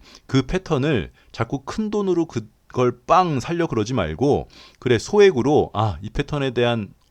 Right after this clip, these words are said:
확신도 스스로 들 가지시는 게 중요하기 때문에 소액으로 한번 해보세요. 고영, 네, 상승 조정 맞네요. 음? 음. 그 다음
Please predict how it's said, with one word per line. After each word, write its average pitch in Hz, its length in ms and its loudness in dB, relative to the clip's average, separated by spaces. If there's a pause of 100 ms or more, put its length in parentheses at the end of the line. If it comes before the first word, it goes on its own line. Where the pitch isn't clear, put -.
(200)
확신도 147 720 -2 (280)
스스로 147 540 0 (600)
들 147 320 0 (360)
가지시는 117 540 -4
게 123 100 0
중요하기 113 460 -4
때문에 101 480 -4
소액으로 190 440 0
한번 143 240 -6
해보세요. 101 440 -12 (320)
고영, 127 380 -6
네, 107 200 -10
상승 170 320 -10
조정 127 220 -8
맞네요. 87 400 -10 (840)
음? 156 140 -8 (120)
음. 85 180 -10 (760)
그 - 100 -6
다음 143 260 4